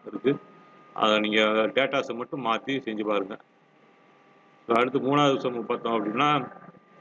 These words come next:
a manufacturing concern produces five thousand machines per year. If the overheads during the year are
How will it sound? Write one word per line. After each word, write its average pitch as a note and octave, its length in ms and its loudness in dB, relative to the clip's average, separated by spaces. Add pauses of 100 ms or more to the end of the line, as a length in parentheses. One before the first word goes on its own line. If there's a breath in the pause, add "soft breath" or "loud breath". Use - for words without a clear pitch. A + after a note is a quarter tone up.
(140)
a A2+ 80 4
manufacturing C3 760 0
concern B2 520 -2 (840)
produces C3 400 4 (140)
five C3+ 200 2
thousand C#3 480 0 (400)
machines C#3 360 2 (180)
per A#2+ 160 6
year. A#2+ 400 4 (1120)
If A#2+ 260 4
the A#2+ 60 10
overheads B2+ 680 6
during A#2+ 360 0
the A#2 80 2
year B2+ 320 6
are A2+ 280 -2